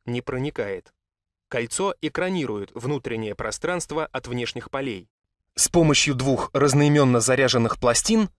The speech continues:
создадим однородное электрическое поле. Поместим в это поле металлический шар. На поверхности электронейтрального проводника,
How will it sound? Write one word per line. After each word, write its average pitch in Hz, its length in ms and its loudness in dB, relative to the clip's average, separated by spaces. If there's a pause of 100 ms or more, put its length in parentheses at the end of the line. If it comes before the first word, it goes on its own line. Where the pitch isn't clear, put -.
создадим 127 680 2
однородное 151 680 2
электрическое 127 720 0
поле. 117 400 -2 (600)
Поместим 131 540 2
в 123 120 -2
это 113 160 4
поле 165 500 2
металлический 123 640 2
шар. 107 380 -2 (380)
На 131 100 4
поверхности 131 720 0
электронейтрального 131 1000 2
проводника, 123 640 0